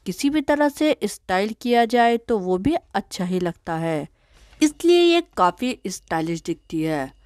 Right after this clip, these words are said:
और हर किसी की पसंद के according से अलग-अलग कलर और डिज़ाइन में मिल जाती है। अब इसका फैशन सिर्फ इंडिया में ही नहीं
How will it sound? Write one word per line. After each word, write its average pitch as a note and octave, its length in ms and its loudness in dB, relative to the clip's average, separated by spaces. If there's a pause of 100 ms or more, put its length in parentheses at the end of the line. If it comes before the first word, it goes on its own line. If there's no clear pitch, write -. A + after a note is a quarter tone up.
(240)
और E4 200 6
हर G#3 280 0
किसी C#4 340 -2
की C#4+ 180 -2
पसंद F3+ 480 -4
के B3+ 180 -2 (180)
according C4 560 2
से C4+ 200 0
अलग-अलग F#3 680 0 (180)
कलर E3 420 0 (100)
और A#3+ 140 2
डिज़ाइन E3+ 580 0
में D4 120 2
मिल E3+ 240 2
जाती D3 360 -8
है। D3 280 -8 (800)
अब C#4+ 180 4
इसका E4+ 320 0
फैशन G#3 600 -2
सिर्फ A3+ 340 -4 (180)
इंडिया G3 380 2
में C4 160 2
ही C4+ 160 4
नहीं C4+ 360 4